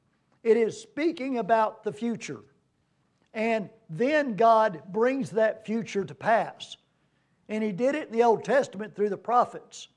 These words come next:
And specifically in this passage we're looking at,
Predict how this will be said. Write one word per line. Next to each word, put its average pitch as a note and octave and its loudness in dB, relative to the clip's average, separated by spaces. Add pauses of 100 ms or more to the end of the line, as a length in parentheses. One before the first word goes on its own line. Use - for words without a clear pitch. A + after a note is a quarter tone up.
(580)
And G#3 -4
specifically A3 -2
in G3+ -4
this B3 -2
passage G3 -6
we're F#3+ -4
looking A#3 0
at, F3+ -2